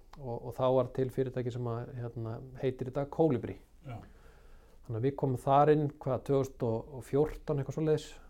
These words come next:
Speaker 1: og, og ég er, ég er þar til að byrja með í svona sölu, marketing, ráðgjafa, svona capacity. Uh, ári seinna tek ég síðan við sem,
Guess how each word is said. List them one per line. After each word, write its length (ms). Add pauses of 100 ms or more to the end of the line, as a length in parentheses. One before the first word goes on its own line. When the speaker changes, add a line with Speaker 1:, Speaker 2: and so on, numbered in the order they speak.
(120)
Speaker 1:
og, 240 (240)
og 120
ég 220
er, 160 (120)
ég 200
er 80
þar 300
til 180
að 80
byrja 180
með 200
í 40
svona 220
sölu, 400 (260)
marketing, 680 (160)
ráðgjafa, 580 (460)
svona 240
capacity. 520 (1120)
Uh, 420
ári 360
seinna 460
tek 180
ég 80
síðan 220
við 100
sem, 300